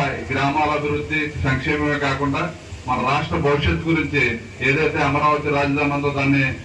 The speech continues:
మరి మోడీ గారి సహకారంతో మళ్ళీ పునఃప్రారంభించి ఒక యాభై వేల కోట్లతో వర్కులు చాలా స్పీడ్ గా మనకు జరుగుతున్నాయి. మూడు సంవత్సరాల్లో అద్భుతమైన రాజధాని కూడా కట్టబోతున్నాం, మనకు ఆర్థిక వనరులు చేకూరే రాజధాని.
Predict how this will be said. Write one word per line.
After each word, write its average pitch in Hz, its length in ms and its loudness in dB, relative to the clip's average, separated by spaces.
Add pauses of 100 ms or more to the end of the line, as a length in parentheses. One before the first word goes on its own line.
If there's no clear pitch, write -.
(220)
మరి - 180 0
మోడీ 139 200 2
గారి 151 280 -2
సహకారంతో 139 600 0
మళ్ళీ 139 240 2
పునఃప్రారంభించి 143 1120 0 (260)
ఒక 127 120 -4
యాభై 127 280 2
వేల 135 320 0
కోట్లతో 139 360 0
వర్కులు 135 680 2 (340)
చాలా 135 280 0
స్పీడ్ 143 220 2
గా 143 200 -2
మనకు 139 220 -2
జరుగుతున్నాయి. 135 520 0 (260)
మూడు 135 180 2
సంవత్సరాల్లో 143 560 2
అద్భుతమైన 139 600 0
రాజధాని 139 340 0
కూడా 135 160 0
కట్టబోతున్నాం, 127 720 -2 (280)
మనకు 127 160 -2
ఆర్థిక 139 360 0
వనరులు 147 340 0
చేకూరే 139 400 2
రాజధాని. 120 720 -2